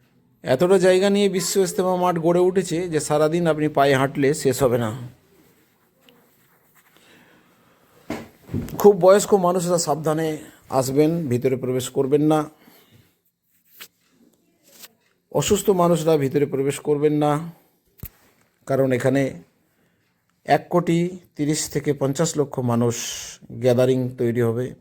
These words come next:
ভিড় তৈরি হবে। এখানে কেউ পড়ে গেলে তার উপর দিয়েই মানুষ চলে যাবে, তাকে আর তোলা সম্ভব হবে না।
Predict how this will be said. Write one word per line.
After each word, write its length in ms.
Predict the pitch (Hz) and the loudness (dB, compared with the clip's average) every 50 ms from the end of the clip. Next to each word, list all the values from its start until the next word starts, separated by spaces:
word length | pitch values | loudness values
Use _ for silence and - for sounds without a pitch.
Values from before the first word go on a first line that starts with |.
| 117 113 - | -18 -12 -8
ভিড় 220 | 110 120 127 123 127 | -4 -4 -4 -4 -4
তৈরি 240 | - 120 120 117 117 | -2 -2 0 2 2
হবে। 300 | 113 110 110 117 123 - - - - - - - - - - - - - - - - - - - - - - - - - - - - - - - - - - 156 | 2 0 0 -2 -4 -8 -10 -16 -20 -20 -20 -20 -20 -20 -20 -20 -20 -20 -20 -20 -18 -18 -16 -16 -14 -14 -14 -14 -14 -14 -14 -12 -12 -12 -12 -12 -12 -10 -6 -4
এখানে 340 | 143 131 135 160 165 175 170 | -2 0 2 2 2 2 2
কেউ 200 | 170 175 170 165 - | 2 2 0 0 0
পড়ে 200 | - 160 160 170 | 0 0 2 2
গেলে 300 | 160 165 170 170 175 170 | 2 2 2 2 2 0
তার 240 | 170 170 147 147 147 | 0 2 2 4 4
উপর 240 | 151 143 147 151 147 | 2 2 0 -2 -4
দিয়েই 220 | 139 147 170 180 | -2 -2 -4 -2
মানুষ 360 | 175 151 143 143 139 139 - - | -2 -2 0 -2 -2 -4 -4 -4
চলে 200 | 139 131 131 131 | -2 -2 0 0
যাবে, 380 | 135 131 127 127 127 135 135 - - _ _ _ _ _ _ _ _ _ _ _ _ _ _ _ _ _ _ _ _ _ _ _ - | 0 0 0 0 -2 -4 -8 -14 -18 _ _ _ _ _ _ _ _ _ _ _ _ _ _ _ _ _ _ _ _ _ _ _ -6
তাকে 300 | - 120 117 120 127 123 | -4 -4 -2 0 2 2
আর 120 | 123 120 120 120 - | 4 2 0 -2 -6
তোলা 340 | - 131 127 120 117 123 123 | -6 -2 -2 0 0 -2 -4
সম্ভব 360 | 120 - 123 120 117 117 120 | -4 -4 -2 -2 0 0 0
হবে 220 | 113 113 110 117 117 | 0 0 -2 -2 -4
না। 360 | 110 107 110 123 123 - _ | -4 -4 -6 -10 -14 -18 _